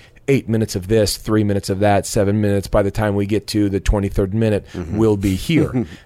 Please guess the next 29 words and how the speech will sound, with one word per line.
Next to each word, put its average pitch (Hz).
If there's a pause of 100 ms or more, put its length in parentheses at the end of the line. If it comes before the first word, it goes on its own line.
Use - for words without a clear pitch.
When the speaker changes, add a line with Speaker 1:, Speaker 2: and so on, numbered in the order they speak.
(160)
Speaker 1:
And, 127
and 143
I'm 156
not 135
that 98
way. 101 (280)
Uh, 123
I 120
know 127
I 120
can 113
keep 120
time 110
in 110
my 101
head, 127
and 110
I 101
know 98
when 95
the, 95
the 101
hour's 95
up 104 (480)
without 104
looking 101
at 87
my 90
watch, 117